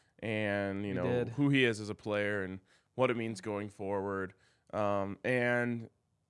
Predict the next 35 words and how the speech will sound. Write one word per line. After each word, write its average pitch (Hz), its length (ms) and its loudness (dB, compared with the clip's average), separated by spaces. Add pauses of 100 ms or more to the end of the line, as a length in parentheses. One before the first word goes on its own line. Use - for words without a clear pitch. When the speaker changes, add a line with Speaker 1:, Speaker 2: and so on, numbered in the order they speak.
(440)
Speaker 1:
you 139 140 0
know, 131 140 4
there's 131 180 2
question 165 440 2
marks - 460 -2 (520)
around 117 600 2 (300)
some - 340 0
of 120 80 0
these 113 200 -2
guys 104 440 2
about 95 280 0
what 110 180 0
they're 113 120 0
going 107 200 -2
to 101 60 -4
be 104 80 -4
in 95 80 -2
the 98 60 -6
future. 98 520 -4
And 87 160 -6 (920)
at 143 160 4
this 156 160 2
point 170 260 4
of 139 80 2
the 120 80 -2
season, 117 720 -2 (680)
we 135 180 2
have 165 180 8
nothing 131 540 2
to 117 60 2
hang 110 220 2
on 113 240 0
to 110 200 0
other 104 280 4
than, 101 560 0